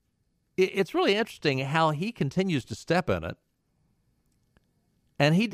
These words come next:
he, he is so much wanting to push the left agenda that I don't think he even recognizes the fact that, see, I still think even in Virginia, now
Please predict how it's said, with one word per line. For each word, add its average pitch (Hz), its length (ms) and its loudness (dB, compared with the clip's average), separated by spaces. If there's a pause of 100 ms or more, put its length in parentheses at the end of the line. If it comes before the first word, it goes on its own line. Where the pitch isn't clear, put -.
he, 165 640 -4
he 175 120 4
is 175 120 2
so 240 500 0
much 196 380 -2
wanting 175 400 -2
to 120 80 -2
push - 380 -4
the 107 140 -4
left 175 440 -2
agenda 113 720 -2 (1600)
that 175 140 0
I 269 80 4
don't 311 180 -2
think 226 160 -2
he 208 140 -2
even 160 180 0
recognizes 123 840 0
the 117 140 0
fact 151 380 -2
that, 120 280 0 (720)
see, - 160 0
I 262 140 2
still 240 320 0
think 160 280 -2
even 214 300 0
in 156 80 0
Virginia, 120 480 0
now 131 240 0